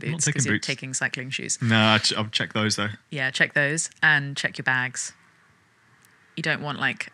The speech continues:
Speaker 2: a rogue spider just,
Speaker 1: Oh,
Speaker 2: like,
Speaker 1: no.
Speaker 2: hopping on.
Speaker 1: It's starting to make me freak out.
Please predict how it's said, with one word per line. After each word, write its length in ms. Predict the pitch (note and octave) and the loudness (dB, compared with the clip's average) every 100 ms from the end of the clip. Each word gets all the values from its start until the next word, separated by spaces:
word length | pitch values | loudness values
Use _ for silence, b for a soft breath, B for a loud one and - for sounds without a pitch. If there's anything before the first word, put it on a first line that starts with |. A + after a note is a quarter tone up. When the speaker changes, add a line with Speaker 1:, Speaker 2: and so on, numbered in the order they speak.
| - | -8
Speaker 2:
a 60 | |
rogue 340 | C#3 C#3+ C3 - | -4 -4 -2 -2
spider 400 | - C#3 C3 - | 0 0 -2 -4
just, 180 | - | -6
Speaker 1:
Oh, 40 | - | -4
Speaker 2:
like, 200 | - - | -4 -6
Speaker 1:
no. 60 | - - | -12 -10
Speaker 2:
hopping 280 | - D#3+ D3+ | -4 -2 -2
on. 160 | D3 - | -2 -2
Speaker 1:
It's 80 | D#3+ | -4
starting 220 | D3 D#3 | -4 -6
to 20 | |
make 100 | C3 | -4
me 60 | A#2 | -4
freak 300 | - G#2+ G#2 | 0 0 2
out. 140 | A2 | 0